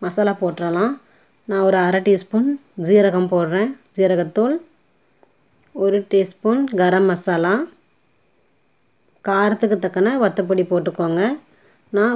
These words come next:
ஒரு டீஸ்பூன் போடுறேன். உங்களுக்கு எவ்வளோ தேவையோ அந்த அளவுக்கு நீங்க போட்டுக்கோங்க. கொஞ்சோண்டு இப்போ தண்ணி விட்டுக்கலாம்.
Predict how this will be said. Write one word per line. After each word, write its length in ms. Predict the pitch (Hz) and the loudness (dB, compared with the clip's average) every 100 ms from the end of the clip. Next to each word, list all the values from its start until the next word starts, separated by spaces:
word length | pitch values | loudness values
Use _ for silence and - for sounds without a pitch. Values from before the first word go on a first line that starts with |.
| 202 | 4
ஒரு 160 | 196 202 | 4 4
டீஸ்பூன் 400 | 202 190 - 202 185 | 2 2 0 0 2
போடுறேன். 440 | 175 160 160 208 294 - _ _ _ _ _ _ _ _ _ _ _ _ _ _ _ 202 | -2 0 -2 -2 -4 -10 _ _ _ _ _ _ _ _ _ _ _ _ _ _ _ 0
உங்களுக்கு 280 | 202 202 190 | 2 4 4
எவ்வளோ 160 | 202 226 220 | 4 4 4
தேவையோ 260 | 190 202 254 | 4 4 4
அந்த 140 | 202 185 | 2 4
அளவுக்கு 280 | 180 208 196 | 2 2 2
நீங்க 120 | 175 175 | 2 0
போட்டுக்கோங்க. 520 | 165 165 165 160 170 226 277 _ _ _ _ _ _ _ _ _ _ _ _ _ _ _ 214 | -4 -4 -4 -4 -2 -2 -4 _ _ _ _ _ _ _ _ _ _ _ _ _ _ _ -2
கொஞ்சோண்டு 480 | 208 208 214 226 202 | 0 0 0 2 2
இப்போ 140 | 220 220 | 0 0
தண்ணி 220 | 190 190 202 | 2 4 4
விட்டுக்கலாம். 500 | 170 170 170 180 | 2 -2 -2 0